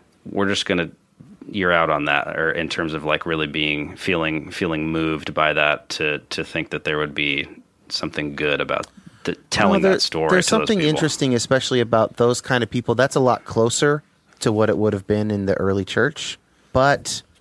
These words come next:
Speaker 2: I would say, look, I don't think anyone's going to hell, so that's not the motivation.
Speaker 1: Mm-hmm.
Speaker 2: So the motivation would have to be just loving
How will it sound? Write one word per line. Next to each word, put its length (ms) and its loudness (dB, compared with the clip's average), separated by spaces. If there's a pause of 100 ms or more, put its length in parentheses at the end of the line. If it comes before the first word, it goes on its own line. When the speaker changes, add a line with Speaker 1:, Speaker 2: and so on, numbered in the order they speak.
(380)
Speaker 2:
I 140 6
would 180 2
say, 500 4
look, 180 0
I 120 6
don't 180 0
think 160 -4
anyone's 340 2
going 260 2
to 80 -2
hell, 520 2
so 140 0
that's 300 2
not 260 0
the 80 -4
motivation. 960 -2 (520)
Speaker 1:
Mm-hmm. 160 -6
Speaker 2:
So 260 4
the 100 2
motivation 640 2
would 140 2
have 260 2
to 80 -6
be 520 0
just 400 -8
loving 760 0